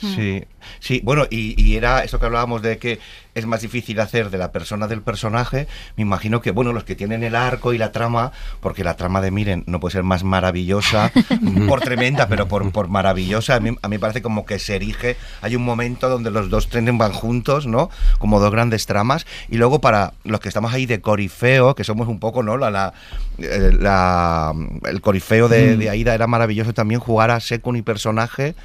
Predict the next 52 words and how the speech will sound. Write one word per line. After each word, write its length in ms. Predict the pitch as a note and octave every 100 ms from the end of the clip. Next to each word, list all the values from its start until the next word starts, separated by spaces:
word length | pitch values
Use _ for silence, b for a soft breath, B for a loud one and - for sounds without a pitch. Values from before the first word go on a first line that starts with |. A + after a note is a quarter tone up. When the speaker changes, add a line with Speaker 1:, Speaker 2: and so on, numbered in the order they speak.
| B B B B -
Speaker 2:
y, 280 | A#2 A2 G#2+
y 140 | G2
casi 260 | - A2+ C#3+
más 160 | C3+
difícil 400 | A#2 A2 A2+ C3+ A2
hacer 300 | - G#2+ A#2+
de, 340 | A#2 G2+ F2+
de 160 | E2 F#2+
nosotros, 640 | F2+ - G#2 A2+ D#3 F#3 B B B B
porque 240 | - A2 A2
había 240 | F#2 A#2+
cosas 580 | - C#3 - D3+ E3 - B B -
que 100 | G#2
no 80 | A2
sabías, 400 | D3+ C#3 C#3+ C3
¿verdad? 140 | B2
Como 180 | A2+ G#2+
jugaba 300 | G2+ A2 B2+
tanto 280 | C3+ C3 C3+
Paco, 200 | C#3+ C#3
no 80 |
sabías 220 | C3+ C3+ C3
si 100 | A#2+
eran 200 | B2+ C3
del 140 | G#2
personaje 680 | - F2 G2+ A#2 C#3 - C3
o 120 | A#2
tuyas, 500 | - C#3+ C#3 C3+ C3 B B B -
y 100 | B2
había 160 | A#2
que 60 | B2+
jugar 220 | B2 C3+
a 20 |
entremezclar, 720 | C3 A2+ A2 G#2+ - C3 C#3
pero 180 | C3 A2+
sí, 240 | G2+ B2+ B2
pero 240 | B2+ A2
no, 260 | A#2 C3+ C3
para 160 | A#2+
dar 120 | A2+
color. 400 | A2+ A#2 C3+ C#3 C#3 B B
Esto 140 | - E3
a 40 |
mí 80 | F3
me 80 | E3
costó 260 | C#3+ D#3+
un 80 | C3+
poco, 280 | D3+ D3+ D3+
pero 180 | C#3 A#2+
luego 220 | C3 C#3+
lo 60 |
he, 140 | C#3+